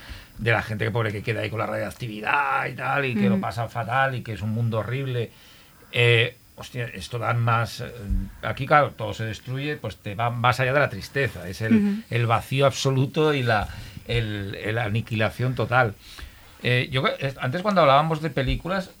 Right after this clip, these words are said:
Speaker 1: hay una película que no le gusta a nadie, a lo mejor aquí no os gusta nada,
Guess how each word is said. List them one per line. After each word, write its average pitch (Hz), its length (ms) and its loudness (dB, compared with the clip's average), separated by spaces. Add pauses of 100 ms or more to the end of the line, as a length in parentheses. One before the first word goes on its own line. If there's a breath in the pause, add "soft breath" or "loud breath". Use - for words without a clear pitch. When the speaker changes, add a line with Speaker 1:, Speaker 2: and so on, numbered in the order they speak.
(240)
Speaker 1:
hay 127 120 0
una 170 100 4
película 180 180 4
que 156 100 2
no 139 80 4
le 143 60 6
gusta 127 280 0
a 113 40 2
nadie, 139 280 6
a 120 60 4
lo 107 60 0
mejor 104 200 0
aquí 117 160 0
no 113 80 0
os 107 80 -2
gusta 110 260 -6
nada, 127 320 2